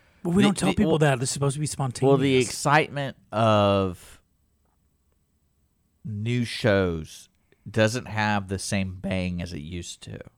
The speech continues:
Speaker 1: Why, why do you think?
Speaker 2: Well, I think it's just 'cause there's so much out there. And typically what you'll run into with the, I, I feel like the average American is they're watching some streaming show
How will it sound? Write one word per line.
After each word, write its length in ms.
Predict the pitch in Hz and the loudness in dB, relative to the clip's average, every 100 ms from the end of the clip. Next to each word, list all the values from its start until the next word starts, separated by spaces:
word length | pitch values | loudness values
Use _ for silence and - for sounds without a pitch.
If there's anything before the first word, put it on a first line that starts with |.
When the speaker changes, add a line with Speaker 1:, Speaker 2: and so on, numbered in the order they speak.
| _ - - _ _ | _ -16 -16 _ _
Speaker 1:
Why, 140 | 185 196 | -2 0
why 180 | 147 160 | 2 0
do 60 | |
you 60 | 160 | -2
think? 340 | 170 101 - _ _ _ _ _ - | -6 -10 -16 _ _ _ _ _ 2
Speaker 2:
Well, 120 | 135 | 4
I 60 | 151 | 6
think 180 | 190 | 4
it's 100 | 160 | 0
just 160 | 139 - | -6 -4
'cause 140 | 139 | -4
there's 160 | 117 113 | -2 -6
so 440 | - - 120 117 | -6 0 4 4
much 380 | 113 113 113 - - | 4 2 0 -2 2
out 280 | 107 143 - | 4 4 0
there. 280 | - - - _ _ - - _ _ _ _ | -12 -12 -16 _ _ -20 -20 _ _ _ _
And 320 | 104 107 107 101 | 0 2 2 2
typically 440 | 165 160 - 131 | 0 0 2 2
what 220 | 110 113 | 4 4
you'll 180 | 107 107 | 4 4
run 160 | 107 104 | 4 2
into 400 | 127 127 107 95 | 0 -2 0 0
with 240 | 92 90 | 0 -2
the, 160 | 98 73 | -4 0
I, 360 | 85 120 92 98 | 4 4 4 2
I 40 | |
feel 160 | - 104 | 0 -2
like 120 | 92 | 0
the 120 | 80 | 0
average 340 | 90 104 95 | 2 2 -2
American 360 | 95 87 85 92 | -4 -4 -4 -6
is 100 | 85 | -4
they're 120 | 104 | -2
watching 420 | 95 101 110 113 | 0 0 -2 -6
some 240 | 98 107 110 | -8 -6 -6
streaming 440 | - 113 110 98 | -6 -4 -4 -6
show 500 | - 92 85 85 85 | -4 -2 -2 -2 -6